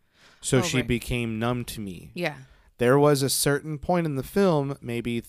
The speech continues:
Speaker 1: three quarters in or less, where they showed her face. By the way, this bitch came out in the daytime, in the
Speaker 2: <laughs>
Speaker 1: nighttime. It did not matter. You know when you watch, you know when you watch a scary movie when you're younger,
Speaker 2: Yeah.
Speaker 1: and you're, it's like the scary stuff's happening when you're
Speaker 2: Only at night.
Speaker 1: Yeah, and then, like, there's daytime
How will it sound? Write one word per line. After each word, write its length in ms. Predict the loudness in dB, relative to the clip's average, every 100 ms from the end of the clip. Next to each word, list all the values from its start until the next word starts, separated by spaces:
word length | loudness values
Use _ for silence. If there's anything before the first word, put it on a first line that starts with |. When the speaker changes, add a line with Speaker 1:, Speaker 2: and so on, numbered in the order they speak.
| -12 -10
Speaker 1:
three 180 | -6 -4
quarters 440 | 0 0 2 0
in 360 | -2 -4 -6 -8
or 140 | -6
less, 480 | -2 0 -2 -4 -8 -12 _ _ _ -2
where 180 | 0
they 140 | 2 0
showed 280 | 2 2 2
her 120 | -2
face. 640 | 0 0 0 -4 -10 -12 -16 _ _ _ _ _ -6
By 120 | -2
the 80 | 0
way, 160 | 0
this 140 | -2 -4
bitch 200 | -6 -4
came 160 | -2
out 180 | 0 -2
in 160 | -4 -8
the 100 | -8
daytime, 640 | -4 -2 2 6 8 8 6
in 120 | 2
the 100 | 0
Speaker 2:
<laughs> 160 | 2 4
Speaker 1:
nighttime. 520 | 4 2 0 2 2
It 100 | 0
did 140 | -2
not 200 | 0 0
matter. 160 | 0 -2 0
You 60 | 6
know 60 |
when 100 | 6
you 60 | 8
watch, 240 | 6 4 -2
you 80 | 0
know 40 | 2
when 40 |
you 60 | 2
watch 160 | 0
a 40 | -2
scary 200 | -2 0
movie 400 | 2 2 2 0 -6 -2
when 120 | 2
you're 100 | 4
younger, 400 | 4 4 2 2
Speaker 2:
Yeah. 300 | 4 4 2 2
Speaker 1:
and 220 | 0 0
you're, 100 | -4 -8 -8
it's 160 | -6 -2
like 180 | -2 -4
the 100 | -6
scary 320 | -4 2 2 2
stuff's 280 | 0 0
happening 340 | 2 0 0 -2
when 80 | -2
you're 160 | 4
Speaker 2:
Only 220 | 6 6
at 100 | 6
night. 240 | 6 4 2 6
Speaker 1:
Yeah, 140 | 8 8
and 120 | 8
then, 100 | 6
like, 180 | 4 4
there's 200 | 4 4
daytime 580 | 4 2 2 2 2 -2